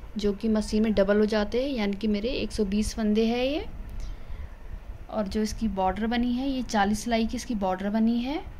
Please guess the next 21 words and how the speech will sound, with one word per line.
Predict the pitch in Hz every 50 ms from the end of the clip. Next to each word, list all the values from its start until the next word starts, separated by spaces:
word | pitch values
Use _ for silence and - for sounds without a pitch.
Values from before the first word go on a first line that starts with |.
| - - - - - - - - - - - - - -
और | - 202
जो | 196 - 214 208
इसकी | 214 214 - - 226 226 226
length | 214 202 185 185 185 190 196 208 208
है, | - 220 247 285 320 - - - - - - - - - - - - - - -
ये | 214 220 226
border | 196 190 190 185 190 185 196 202 208
से | 208 - 247 254 277
और | - - 196 202
बगल | 196 185 196 196 185 196 196
तक | 196 214 214 214
इसके | 214 - - - 277 277
साढ़े | - - 233 202 196 202
चौदह | 196 - 214 196 185 190 196
इंच | 196 196 196 190 -
की | 202 196
इसकी | 208 - - -
length | 208 196 190 185 180 175 185 190
है। | - 202 220 277 339 - - - - - - - - - - - - - - - - - - - - - - - - - -
ठीक | 269 262 -
है, | 285 247